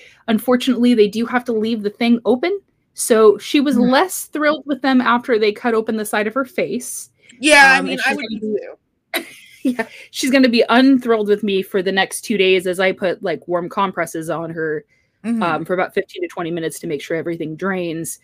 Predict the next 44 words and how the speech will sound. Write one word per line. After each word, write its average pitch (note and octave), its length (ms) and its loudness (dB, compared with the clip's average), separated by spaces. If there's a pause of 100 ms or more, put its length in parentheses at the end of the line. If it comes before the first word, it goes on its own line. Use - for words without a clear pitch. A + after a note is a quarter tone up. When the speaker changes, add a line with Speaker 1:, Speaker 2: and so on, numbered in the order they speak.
(140)
Speaker 2:
Mm-hmm. G3+ 360 -4
Speaker 1:
But C#4+ 340 8
you C4+ 160 6
know C#4+ 100 6
what? G#3+ 340 4
My G3+ 200 -4
cat C4+ 260 -4
is C4+ 140 0
alive, F3 580 -6 (240)
and E3+ 160 -12
she's G3 180 -10
Speaker 2:
Mm-hmm. G#3 180 0
Speaker 1:
okay, D3+ 440 -8
and G#3 140 -4
it's - 140 -20
not C4 180 -4
Speaker 2:
Mm-hmm. F3 100 -6
Speaker 1:
cat G3 240 -2
cancer. F3 600 0 (220)
Speaker 2:
Mm-hmm. F#3+ 300 -4
Speaker 1:
And F3 360 0
after B3+ 300 2
the G#3 80 0
last G#3+ 380 2
two A3+ 160 -2
weeks F#3+ 300 -6
that E3+ 180 0
I've E3+ 160 0
had, F#3 420 -2 (540)
let's D3 160 -18
be D3 140 -10
real, F3 260 -2
it's E3 160 -4
been D#3+ 180 -10
longer D3+ 300 -8
than D3 160 -8
that, G3 220 -2 (280)
but D3+ 120 -6
that's B2+ 220 -10
just - 220 -8
what C3 120 -8
I'm C3+ 100 -6
counting F#3+ 360 0
at. F3 220 -2